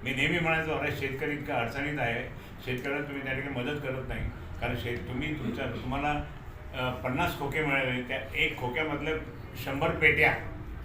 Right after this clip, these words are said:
तुम्ही शेतकऱ्यांना, शंभर शेतकऱ्यांना दिल्या शंभर पेट्या, तर ते कुठेतरी आज हे मिळतील.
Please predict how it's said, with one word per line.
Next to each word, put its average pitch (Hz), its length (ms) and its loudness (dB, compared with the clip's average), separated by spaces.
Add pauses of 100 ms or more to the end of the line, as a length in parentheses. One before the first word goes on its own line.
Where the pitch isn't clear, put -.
(320)
तुम्ही 147 180 -2
शेतकऱ्यांना, 143 480 0
शंभर 131 260 0
शेतकऱ्यांना 135 480 -2
दिल्या 139 180 -2
शंभर 123 180 -2
पेट्या, 127 300 -2
तर 139 160 -4
ते 156 60 -2
कुठेतरी 139 580 -2
आज 131 300 0
हे 123 80 -4
मिळतील. 117 540 -6